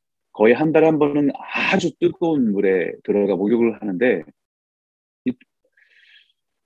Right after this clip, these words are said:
특별한 이유가 있습니까?" 라는 질문이었습니다.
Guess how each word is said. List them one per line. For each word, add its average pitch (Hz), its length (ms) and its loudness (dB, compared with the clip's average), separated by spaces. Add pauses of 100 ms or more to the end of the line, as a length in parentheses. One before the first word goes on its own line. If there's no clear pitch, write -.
(100)
특별한 160 720 4
이유가 123 400 4
있습니까?" 117 540 -2
라는 101 420 -4
질문이었습니다. - 800 -8